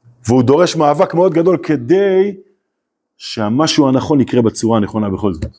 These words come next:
וזה מה שאמרת קודם גם כן, כן? לעתיד לבוא באמת מה אמור לקרות? שם השם אמור להתברר דרך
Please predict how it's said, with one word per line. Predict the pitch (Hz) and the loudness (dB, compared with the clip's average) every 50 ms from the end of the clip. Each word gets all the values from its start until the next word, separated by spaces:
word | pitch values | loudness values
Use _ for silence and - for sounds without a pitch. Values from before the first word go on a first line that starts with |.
| _ _ _ _ _ _ _ _ _ _ _ _ _ _ _ _ _ _ - | _ _ _ _ _ _ _ _ _ _ _ _ _ _ _ _ _ _ -2
וזה | 104 113 | 0 0
מה | 110 | 2
שאמרת | 104 117 117 107 | 2 2 0 0
קודם | 110 - 123 110 110 107 | 0 0 2 2 4 4
גם | 117 107 | 2 0
כן, | - - 82 82 - _ _ _ _ _ _ _ _ _ | -2 -4 -10 -12 -12 _ _ _ _ _ _ _ _ _
כן? | - - 269 - - - _ _ _ _ - | -2 -2 -2 -2 -6 -14 _ _ _ _ 0
לעתיד | 113 120 117 - 254 277 262 | 0 0 2 4 4 4 4
לבוא | 240 190 175 185 | 4 4 4 2
באמת | 160 160 156 156 165 165 156 | 2 2 2 2 2 0 0
מה | 156 160 | 0 0
אמור | 156 156 151 151 | 0 2 2 0
לקרות? | 147 143 - 147 147 160 165 - _ _ _ _ _ _ _ _ _ _ _ _ _ | 0 0 0 0 -2 -2 -2 -4 _ _ _ _ _ _ _ _ _ _ _ _ _
שם | - - - 202 196 190 | -8 -2 -2 2 2 2
השם | 165 - 202 196 | 2 2 2 2
אמור | 185 165 - 147 147 160 175 175 | 2 2 2 0 2 4 4 6
להתברר | 165 156 - 120 143 151 156 151 131 | 4 4 2 0 -2 0 0 0 -2
דרך | 110 101 90 - 175 196 190 175 160 143 120 110 95 - - | -4 -6 0 2 2 4 4 2 2 0 0 -2 -6 -12 -18